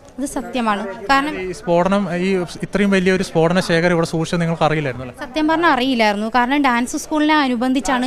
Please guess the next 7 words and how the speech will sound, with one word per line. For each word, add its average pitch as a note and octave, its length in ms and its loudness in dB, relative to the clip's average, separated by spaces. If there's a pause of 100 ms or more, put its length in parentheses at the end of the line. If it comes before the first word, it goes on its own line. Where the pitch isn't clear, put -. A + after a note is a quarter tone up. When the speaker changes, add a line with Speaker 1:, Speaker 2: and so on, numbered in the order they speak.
Speaker 1:
ഞങ്ങൾ A#3 220 0 (400)
ഈ C4+ 120 0
സ്ഥലത്തേക്ക് B3 540 2
വരികയുണ്ടായത്. F#3+ 640 0 (460)
അതുകൊണ്ടാണ് D4+ 440 2
ഇവിടെ C#4+ 240 0
എന്താണ് B3+ 240 0